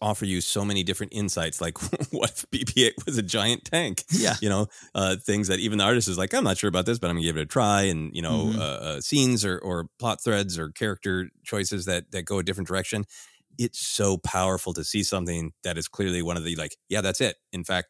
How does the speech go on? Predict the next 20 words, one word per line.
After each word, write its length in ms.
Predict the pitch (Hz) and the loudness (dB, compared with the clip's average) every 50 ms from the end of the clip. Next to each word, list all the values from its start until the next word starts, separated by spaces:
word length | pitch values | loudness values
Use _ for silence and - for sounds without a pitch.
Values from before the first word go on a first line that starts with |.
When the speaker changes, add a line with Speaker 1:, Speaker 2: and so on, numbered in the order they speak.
| _ | _
Speaker 1:
that's 200 | - 95 90 - - - | -4 -4 -4 -4 -4 -6
it 160 | 113 - - | -8 -6 -6
so 180 | - - 120 | -4 -2 0
much 340 | 107 101 107 104 95 - - | 2 2 2 2 0 -2 -4
that, 160 | 90 85 - - | -6 -6 -4 -2
yeah, 100 | 117 110 | -2 -2
maybe 260 | 95 92 104 113 131 | 0 0 2 2 2
the 80 | 95 78 | 0 0
background 440 | - 90 101 120 - - 95 85 | 0 0 -2 0 -2 -4 -4 -4
changes 260 | - 85 82 78 71 76 | -4 -4 -6 -6 -6 -8
a 40 | |
little 140 | 76 76 76 | -8 -8 -6
bit, 200 | 71 73 76 76 - _ _ | -6 -6 -8 -10 -12 _ _
but 160 | - 82 85 - _ _ _ _ _ _ _ _ _ _ | -6 -6 -6 -6 _ _ _ _ _ _ _ _ _ _
his 280 | _ - 95 95 82 - - _ _ _ _ _ _ _ - - - | _ -2 0 0 0 -2 -6 _ _ _ _ _ _ _ -20 -16 -8
pose, 560 | - 113 131 151 175 135 101 90 - - - | -2 0 2 4 4 4 4 2 0 -4 -6
his 160 | - - 98 87 | -6 -8 -8 -8
body, 400 | 90 - 127 135 143 139 131 104 | -6 -4 -2 0 2 2 2 2
his 140 | 101 95 104 | 2 2 2
energy, 360 | 135 160 175 135 92 90 85 | 4 4 4 4 2 2 -2